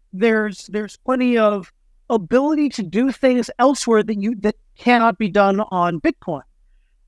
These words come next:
As we find some key use cases, especially as they find product market fit, it will be worth it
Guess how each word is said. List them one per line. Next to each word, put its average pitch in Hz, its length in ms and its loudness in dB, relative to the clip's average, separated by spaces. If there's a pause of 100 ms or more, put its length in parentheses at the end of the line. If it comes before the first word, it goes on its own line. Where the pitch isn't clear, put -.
As 311 300 4
we 294 220 -2
find 240 560 0
some 269 480 0
key 254 640 0 (220)
use 233 360 -2
cases, 220 460 2
especially 226 600 0
as 208 140 2
they 220 120 0
find 202 320 -2
product 202 300 0
market 185 320 0
fit, 254 340 0 (500)
it 311 160 0
will 285 200 4
be 254 200 0
worth 226 420 -2
it 202 280 0